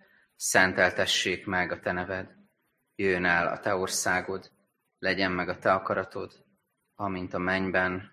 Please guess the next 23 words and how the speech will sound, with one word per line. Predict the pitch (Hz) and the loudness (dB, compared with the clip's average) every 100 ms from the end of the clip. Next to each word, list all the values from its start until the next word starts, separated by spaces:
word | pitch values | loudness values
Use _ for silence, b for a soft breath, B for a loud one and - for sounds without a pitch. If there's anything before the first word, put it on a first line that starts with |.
| - | -14
úgy | 98 92 | -12 -12
a | |
földön | - 92 90 90 92 | -10 -6 -4 -4 -6
is. | 92 - - - _ _ _ _ _ _ - | -4 -4 -6 -12 _ _ _ _ _ _ -8
Mindennapi | 101 98 98 92 90 98 | 0 6 6 6 0 -2
kenyerünket | 92 101 95 92 92 90 92 87 - - - | -4 -2 0 -2 -2 -2 -4 -4 -10 -14 -8
add | 92 | -6
meg | 87 87 | -4 -4
nékünk | 92 90 - 92 90 | -2 -4 -4 -8 -8
ma, | 101 98 - - _ _ _ _ _ - | -10 -10 -12 -20 _ _ _ _ _ -14
és | - | -10
bocsásd | - 90 - 92 90 - | -4 -4 0 2 0 -2
meg | 90 | -4
a | |
mi | 90 87 | -4 -2
vétkeinket, | 92 90 - 92 90 90 101 - - _ _ _ _ _ | 0 -2 -2 -2 -2 -6 -12 -14 -20 _ _ _ _ _
képpen | - 95 - 98 | -4 -2 2 2
mi | 95 | 2
is | 92 90 - | 2 2 2
megbocsátunk | 98 90 - 85 - 90 - 95 95 - | 0 -4 -4 -6 -2 -2 -4 -10 -12 -12
az | - - | -12 -10
ellenünk | 101 95 90 90 87 | -6 -4 -4 -4 -8
vétkezőknek. | 87 85 - - - 87 - 101 - | -6 -6 -6 -4 -4 -4 -10 -16 -18